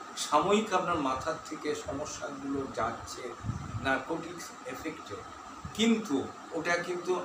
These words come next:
আপনাকে পর পর বড় রোগের দিকে ঠেলে দিচ্ছে। কাতে-, কাজে ওই জিনিস থেকে শতহস্ত দূরে থাকাই বাঞ্ছনীয়। তবে যদি আপনার কোলেস্টেরল লেভেল বাড়ে, আপনাকে ইসিজি, ইকো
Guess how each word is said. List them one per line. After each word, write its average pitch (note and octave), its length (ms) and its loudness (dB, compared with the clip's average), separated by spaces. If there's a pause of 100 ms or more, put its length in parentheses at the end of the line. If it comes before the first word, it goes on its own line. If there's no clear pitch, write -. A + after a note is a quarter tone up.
আপনাকে D3 480 2 (140)
পর D3+ 160 4 (160)
পর C#3+ 140 -2 (200)
বড় B2+ 200 2 (120)
রোগের A#2+ 260 -4 (140)
দিকে B2 220 -8 (120)
ঠেলে A#2+ 240 -8
দিচ্ছে। A#2 580 -8 (440)
কাতে-, D3+ 420 6 (380)
কাজে C#3 460 6 (340)
ওই G3 160 6
জিনিস E3 480 2
থেকে C#3 340 0 (120)
শতহস্ত C#3 720 -4
দূরে B2+ 460 -4
থাকাই B2 360 -4 (120)
বাঞ্ছনীয়। - 600 -4 (880)
তবে E3+ 320 10
যদি F3 300 2
আপনার E3 320 2
কোলেস্টেরল C#3 560 0
লেভেল C3+ 260 -2 (140)
বাড়ে, A#2 300 0 (520)
আপনাকে C3+ 380 4 (140)
ইসিজি, D3 640 -4 (200)
ইকো D#3 340 -2